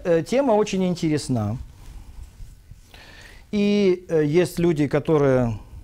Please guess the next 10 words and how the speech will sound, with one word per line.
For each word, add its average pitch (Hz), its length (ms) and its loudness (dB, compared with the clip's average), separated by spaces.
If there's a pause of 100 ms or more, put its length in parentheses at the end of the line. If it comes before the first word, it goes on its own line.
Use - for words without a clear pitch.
(460)
к - 60 -2
этой 151 220 2
теме 139 260 2
относятся 139 380 -4
немножко 139 280 -2
фанатично, 156 920 -4 (380)
настаивая 160 560 2
на 156 140 2
то, 151 200 0
что 117 400 -4